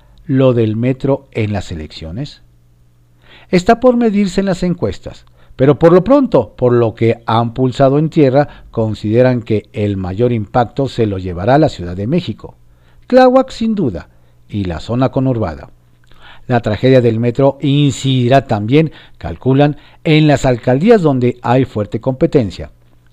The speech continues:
Coyoacán, por ejemplo, donde la clase media baja terminaría por decantarse por el candidato de la alianza prim, pam, P R D. Ahora los morenos solo esperan que no les caiga encima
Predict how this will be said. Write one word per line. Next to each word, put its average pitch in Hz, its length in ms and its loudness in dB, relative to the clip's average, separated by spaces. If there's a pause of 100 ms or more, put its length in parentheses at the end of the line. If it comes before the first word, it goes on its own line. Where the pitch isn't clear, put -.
(140)
Coyoacán, 202 500 2
por 226 120 2
ejemplo, 208 500 -2 (340)
donde 131 420 2
la 107 140 0
clase 120 440 -2
media 113 380 -2
baja 131 380 0 (240)
terminaría 165 760 4
por 180 300 4
decantarse 117 840 -2
por 151 180 -2
el 110 140 -2
candidato 104 480 -2
de 156 100 4
la 156 80 4
alianza 143 460 -2
prim, 135 280 0
pam, 101 420 -8
P 104 140 -4
R 98 180 -4
D. 73 220 -14 (840)
Ahora 147 420 2
los 135 220 0
morenos 180 440 2 (180)
solo 196 380 4
esperan 185 560 2 (300)
que 90 220 -6
no 127 300 0
les 104 320 -4
caiga 120 360 2
encima 127 540 -2